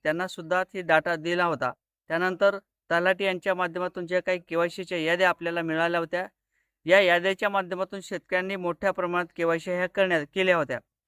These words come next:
परंतु शेतकऱ्यांच्या खात्यावर अनुदान हे जमा झालं नाही. आता एखाद्या गावात, एखाद्या जिल्ह्यात समजा पैसे जमा झाले,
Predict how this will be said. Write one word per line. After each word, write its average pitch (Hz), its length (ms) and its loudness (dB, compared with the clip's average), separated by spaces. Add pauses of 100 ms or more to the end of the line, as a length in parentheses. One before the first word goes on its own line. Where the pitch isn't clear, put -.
(140)
परंतु 180 320 -6
शेतकऱ्यांच्या 180 640 -4
खात्यावर 180 300 0
अनुदान 175 380 2
हे 180 140 -4
जमा 170 300 2
झालं 160 200 0
नाही. 123 140 -2 (440)
आता 160 200 0
एखाद्या 185 500 0
गावात, 185 260 4 (300)
एखाद्या 190 340 0
जिल्ह्यात 180 380 2
समजा 190 480 2 (320)
पैसे 175 300 -2
जमा 185 260 4
झाले, 160 280 0